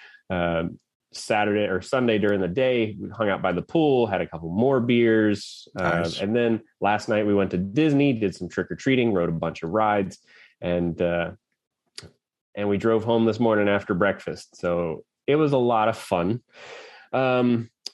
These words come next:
Speaker 1: but in my glass today, I'm drinking something that I haven't grabbed a hold of in a long
Speaker 2: Mm.
Speaker 1: time.
Speaker 2: Yeah.
Speaker 1: Um, and I am doing really good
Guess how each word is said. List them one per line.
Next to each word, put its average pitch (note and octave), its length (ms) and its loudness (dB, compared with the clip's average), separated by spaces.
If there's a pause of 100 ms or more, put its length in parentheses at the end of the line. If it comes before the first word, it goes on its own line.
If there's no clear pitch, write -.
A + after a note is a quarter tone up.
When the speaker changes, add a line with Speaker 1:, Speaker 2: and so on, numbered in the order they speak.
(120)
Speaker 1:
but B2+ 280 0
in A#2+ 160 0
my B2 240 2
glass A#2 540 -2
today, F2+ 520 -6
I'm A3+ 160 -4
drinking A#3+ 240 0
something C3+ 320 0
that G#2+ 100 2
I C3 100 2
haven't B2 280 -2 (240)
grabbed G#2+ 280 0
a G2+ 40 -4
hold G#2+ 240 -2
of G2+ 120 0
in F#2+ 40 -4
a F#2 80 -2
long G2+ 540 2
Speaker 2:
Mm. G#2+ 100 4
Speaker 1:
time. D#2+ 260 0 (200)
Speaker 2:
Yeah. F#2 320 -2
Speaker 1:
Um, F2+ 80 -2
and G2 240 -4 (100)
I A#2+ 200 0
am D3 140 0
doing B2 300 0
really A2 320 2
good G#2 480 0